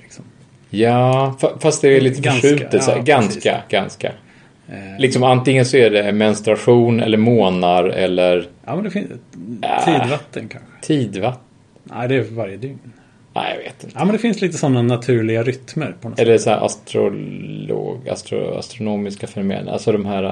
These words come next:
Speaker 2: äh, stjärn-, alltså cy-, cyklerna på det, så, ja.
Speaker 1: Ja,
Speaker 2: Typ
Speaker 1: precis.
Speaker 2: zodiaken och
Speaker 1: Ja,
Speaker 2: så vidare.
Speaker 1: exakt.
Speaker 2: Ja, ja.
Speaker 1: Och sen att liksom olika kejsare har velat ha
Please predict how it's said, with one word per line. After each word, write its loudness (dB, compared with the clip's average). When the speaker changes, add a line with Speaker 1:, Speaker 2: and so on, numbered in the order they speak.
Speaker 2:
äh, -10
stjärn-, -10
alltså -6
cy-, -12
cyklerna -10
på -16
det, -14
så, -20
ja. -20
Speaker 1:
Ja, -14
Speaker 2:
Typ -4
Speaker 1:
precis. -18
Speaker 2:
zodiaken 0
och -20
Speaker 1:
Ja, -2
Speaker 2:
så 0
vidare. 2
Speaker 1:
exakt. -6
Speaker 2:
Ja, -16
ja. -20
Speaker 1:
Och -8
sen -2
att -2
liksom 0
olika 0
kejsare 0
har 0
velat -6
ha -2